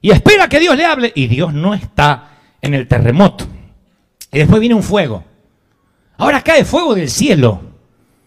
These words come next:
Ahora es una lluvia de granizo. Eso es Apocalipsis Now.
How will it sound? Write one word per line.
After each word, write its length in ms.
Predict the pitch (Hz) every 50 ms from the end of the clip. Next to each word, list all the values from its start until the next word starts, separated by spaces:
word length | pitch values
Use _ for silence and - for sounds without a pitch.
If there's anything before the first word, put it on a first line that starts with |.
| _ _ _ _ _ _
Ahora 180 | - - 285 294
es 120 | 202 -
una 220 | 202 208 208 190 151
lluvia 440 | 123 113 160 277 262 208 185 175 147
de 120 | 151 143
granizo. 480 | 143 143 147 202 269 240 - - 147 165
Eso 200 | 175 160 - 175
es 100 | 151 -
Apocalipsis 600 | 156 - - - - 151 190 233 - - 156 139
Now. 340 | 135 131 127 127 120 104